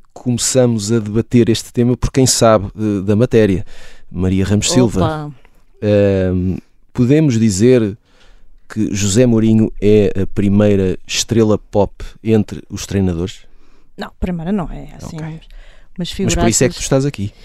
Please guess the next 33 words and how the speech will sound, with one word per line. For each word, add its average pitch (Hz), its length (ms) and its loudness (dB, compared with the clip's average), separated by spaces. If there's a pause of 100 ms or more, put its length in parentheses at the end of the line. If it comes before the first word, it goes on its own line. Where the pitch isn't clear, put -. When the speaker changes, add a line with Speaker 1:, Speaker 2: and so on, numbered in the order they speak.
(160)
Speaker 2:
Sim, - 240 -4
mas 196 160 0
olha, 190 220 2
há 190 40 2
uns 202 120 0
tipos - 160 -6
que - 40 -12
também 214 140 0
passaram 196 380 -2
por 185 180 -6
Itália, 165 380 -2
curiosamente 170 680 -4
pelo 165 180 -8
Inter, 170 300 -8
por - 120 -10
onde 165 80 -6
ele 160 120 -8
passou, 147 520 -12
eh, 156 300 -8
um 156 100 -10
senhor 165 180 -10
chamado 170 280 -4
Helénio 175 380 -4
Herrera, 165 400 -6
que - 120 -12
acho 175 120 -8
que - 80 -18
também 190 180 -6
tinha 202 160 -4
um 208 60 -2
feitio 214 260 -8
assim 226 220 -6
muito, 240 360 -2